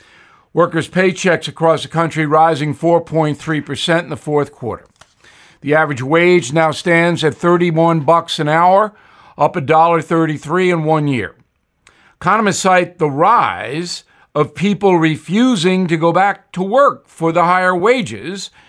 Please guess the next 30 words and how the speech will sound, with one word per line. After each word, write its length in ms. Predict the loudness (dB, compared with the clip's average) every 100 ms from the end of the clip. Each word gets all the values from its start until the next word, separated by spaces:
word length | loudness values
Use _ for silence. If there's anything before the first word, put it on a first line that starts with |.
| _ _ _
and 380 | -2 0 0 -2
covid 400 | 0 0 2 0
entitlements 960 | 0 -4 -2 -2 0 0 0 -2 -4 -4
provided 600 | -2 2 2 2 -2 -2
by 240 | 0 0
the 100 | -2
government. 480 | -2 -2 -2 -6 -12 _ _ _ _ _ _ _ _
They 220 | 0 2
include 420 | 0 0 2 4
unemployment 640 | 4 0 -2 -2 -2 -2 -2
benefits, 580 | -2 -2 -2 -2 -4 -6
rent 240 | -6 -6
relief, 500 | -6 -6 -2 -2 -4
food 540 | -8 _ -4 0 0 -4
stamps, 580 | -8 -4 -2 -4 -4 -4
and 220 | -4 -2
more. 400 | -4 -4 -8 _ _ _ _ _ _ _ _
There 100 | -2
are 80 | -2
currently 440 | 0 0 0 -4
ten 440 | -6 -6 -4 -4 -2
million 520 | 0 0 -2 -4 -6
vacant 480 | -4 -4 -4 -6 -6
jobs 500 | -4 -2 0 -2 -6
available 720 | -8 -4 -4 -4 -8 -16 -12
in 240 | -6 -6
the 140 | -6 -8
U 420 | -8 -8 -10 -10
S 300 | -10 -12 -12
A. 280 | -10 -12